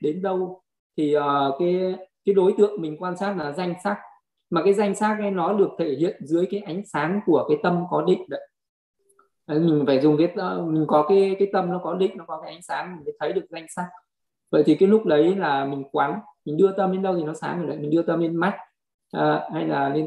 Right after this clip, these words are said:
tai, mũi, lưỡi của mình, mình quán thì nó sáng ở trên bên trong mình. Khi mình quán một người bên ngoài thì mình hướng, thì cái, cái tâm của mình phải hướng đến cái người bên ngoài này. Thì mình phân tích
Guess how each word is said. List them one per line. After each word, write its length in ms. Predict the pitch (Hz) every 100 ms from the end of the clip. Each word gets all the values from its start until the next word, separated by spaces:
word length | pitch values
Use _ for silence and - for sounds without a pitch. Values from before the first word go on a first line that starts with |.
| 165
tai, 220 | 156 160
mũi, 240 | 156 185 175
lưỡi 160 | 170 180
của 60 | 151
mình, 260 | 139 127 151
mình 140 | 135
quán 360 | - 139 139 156
thì 100 | 156
nó 120 | 143 151
sáng 320 | 147 143 170 - _ _ -
ở 60 | -
trên 380 | 170 170 165 165
bên 260 | 165 165 160
trong 200 | 160 160
mình. 120 | 147 - - _
Khi 100 | 190
mình 140 | 175 156
quán 240 | 156 151 196
một 100 | 160
người 200 | 147 131
bên 220 | 156 160
ngoài 220 | 147 127 - _ _ _
thì 80 | 147
mình 160 | 147 147 139
hướng, 280 | 151 165 208 -
thì 80 | 151
cái, 260 | 180 180 185
cái 80 | 208
tâm 200 | 196 180
của 80 | 151
mình 180 | 147 143
phải 120 | 131 135
hướng 160 | 151
đến 140 | 175 185
cái 80 | 196
người 200 | 180 143
bên 220 | 151 160
ngoài 240 | 139 135
này. 120 | 131 - _ _ _ _ 147
Thì 120 | 139
mình 220 | 143 135 170
phân 140 | 160
tích 120 | 185